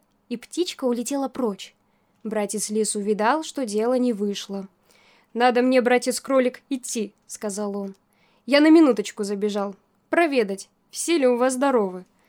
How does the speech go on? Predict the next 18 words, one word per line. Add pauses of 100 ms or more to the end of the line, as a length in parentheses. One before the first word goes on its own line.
(400)
«Да
ты
не
спеши,
братец
Лис», —
отвечает
кролик. (220)
«Оставайся, (120)
закусим
вместе. (500)
Братец
Волк
давно
не
заходит
ко
мне,